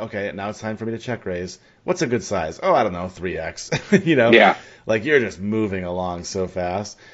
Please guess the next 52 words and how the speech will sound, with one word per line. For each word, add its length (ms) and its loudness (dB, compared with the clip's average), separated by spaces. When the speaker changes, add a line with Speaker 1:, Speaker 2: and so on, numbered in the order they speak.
Speaker 1:
But 320 0
I 80 -2
think 280 -4
live 520 0
one 240 -4
tabling, 920 -2
I 80 -8
would 140 -8
probably 260 -4
do 140 -6
this 280 -8
all 240 -4
a 40 -4
little 160 -2
bit 100 -6
differently. 540 0
Um, 380 -6
and 80 -4
I 60 -4
think 200 -8
also, 380 -6
like 160 -6
I 60 -12
said, 220 -8
if, 180 -14
if 80 -10
it 80 -10
was, 180 -8
if 140 -8
I 20 -2
was 100 -2
online 640 0
and 100 -4
I 120 -4
had, 480 -6
you 100 -4
know, 160 -6
a 120 -10
two-minute 520 0
time 280 0
counter 340 0
instead 240 -2
of 140 -2
ten 220 -2
seconds, 560 -4
I 100 -4
would 160 -10
do 100 -4
it 140 -6
completely 300 -10
different 320 -14
too. 260 -10